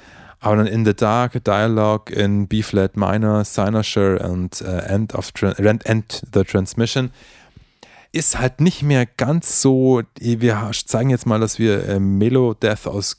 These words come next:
äh, Göteborg machen, wie die Songs davor größtenteils sind. Aber ich muss sagen, nach mehrmaligem Hören, ähm, ich nick immer mit dem Kopf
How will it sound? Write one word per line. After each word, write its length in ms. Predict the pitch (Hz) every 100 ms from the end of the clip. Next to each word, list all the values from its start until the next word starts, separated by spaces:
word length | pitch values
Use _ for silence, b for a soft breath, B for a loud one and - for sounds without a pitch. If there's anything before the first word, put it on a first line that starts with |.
| -
äh, 480 | 98 98 95 95 95
Göteborg 600 | 107 120 139 127 127 -
machen, 500 | 127 127 160 160 107
wie 120 | 117
die 220 | 107 107
Songs 340 | 101 110 120 -
davor 560 | 92 - 107 101 170 240 _ _ _ -
größtenteils 560 | 131 127 135 117 135
sind. 240 | - 180 - B B B B B B B B B B B -
Aber 520 | - 175 139 147 147
ich 300 | - 120 -
muss 240 | 107 131 151
sagen, 180 | 156 151
nach 180 | 123 104
mehrmaligem 640 | 135 147 139 123 117 104
Hören, 440 | 123 139 160 160 -
ähm, 420 | 131 135 139 139
ich 180 | - -
nick 180 | 165 -
immer 220 | 175 190
mit 100 | 180
dem 100 | 156
Kopf 320 | - 185 -